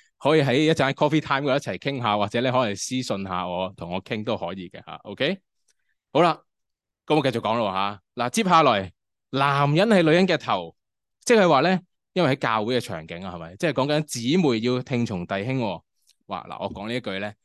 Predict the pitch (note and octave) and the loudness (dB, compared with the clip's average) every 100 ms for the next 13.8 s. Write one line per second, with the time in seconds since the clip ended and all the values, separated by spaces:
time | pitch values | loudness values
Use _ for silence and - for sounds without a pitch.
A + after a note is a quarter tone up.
0 | _ _ - C3+ C3 A2+ G2 F#2+ F2+ F2+ | _ _ -12 -8 -6 -6 -8 -10 -10 -10
1 | G#2 G#2+ - E2+ G2 E2+ D#2+ D2+ D#2 E2+ | -8 -10 -10 -14 -14 -14 -16 -16 -14 -14
2 | F#2+ A#2 G#2+ F#2+ F2 A2 - F#2+ A2 F#2 | -10 -10 -10 -10 -4 -4 -2 -4 -2 -4
3 | - C3 B2+ B2 A#2 G2 - F#2 A2 F#2 | -6 -6 -2 -2 -2 -4 -8 -12 -12 -12
4 | F2 E2 F#2 A#2 B2+ G#2+ A2 D3 C3+ G2 | -14 -14 -10 -4 -2 -2 -4 -4 -4 -4
5 | G#2+ C3+ A2+ F2 G2+ A2 G2+ G#2+ A#2+ D3+ | -2 0 0 -2 -2 -4 -2 -2 -2 -4
6 | - _ _ _ _ _ _ _ - D#3 | -10 _ _ _ _ _ _ _ 0 4
7 | C#3+ D3+ A3 A3+ - _ _ _ _ C3 | 4 4 4 4 0 _ _ _ _ -4
8 | D#3 C#3 D#3+ F#3+ C#3 - A2 A2+ - D3+ | -2 0 -2 -2 -4 -2 -4 -4 -2 0
9 | D3 C#3+ D3 D#3 D3+ _ _ C3+ B2+ B2+ | 2 4 4 2 -4 _ _ -2 0 2
10 | A#2+ D#3 E3+ F3+ D#3+ D#3 E3 C4+ F3+ D3 | 2 0 2 2 2 2 -2 -4 0 2
11 | A#2 D#3+ - A2+ D3+ D3+ G2+ E2 - _ | 2 0 -2 -4 -6 -6 -10 -12 -20 _
12 | _ - A#2+ G#2+ C3 C#3+ C#3 F#2+ E2+ E2+ | _ -10 -8 -6 -6 -8 -8 -10 -14 -12
13 | - C3 A2 - A#2 A2+ A2 E2 | -10 -8 -8 -2 0 0 -2 -4